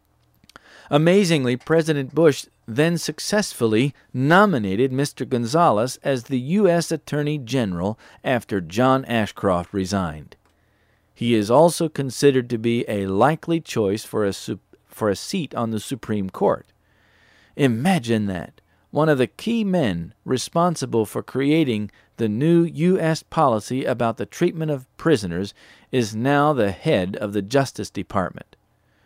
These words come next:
What will happen if he becomes a member of the Supreme Court? Congress even tried to intervene and restrict the use of torture.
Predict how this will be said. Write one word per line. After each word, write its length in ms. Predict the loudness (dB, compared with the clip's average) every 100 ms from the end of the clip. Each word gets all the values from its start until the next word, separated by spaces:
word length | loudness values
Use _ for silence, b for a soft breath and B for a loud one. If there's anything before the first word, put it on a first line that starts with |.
| _ _
What 180 | 0 4
will 160 | 4 4
happen 460 | 2 0 -4 -10 -8
if 140 | -6
he 100 | -4
becomes 600 | -4 -6 -2 0 -2 -6 b -6
a 80 | -2
member 380 | 0 0 0 -2
of 100 | -4
the 80 |
Supreme 480 | -8 -10 -6 -4 -4
Court? 340 | 0 0 0 _ _ _ _ _ _ _ _ _ _ _ _ _ _ _ _ _
Congress 480 | 4 6 6 2 2
even 340 | 2 2 0
tried 400 | 2 4 4 4
to 100 | 0
intervene 760 | 0 2 0 2 0 0 -6 -6
and 180 | -6 -4
restrict 500 | -6 -4 -4 -4 -2
the 100 | -2
use 260 | 0 -2
of 140 | -6 -4
torture. 480 | -2 -2 -6 -18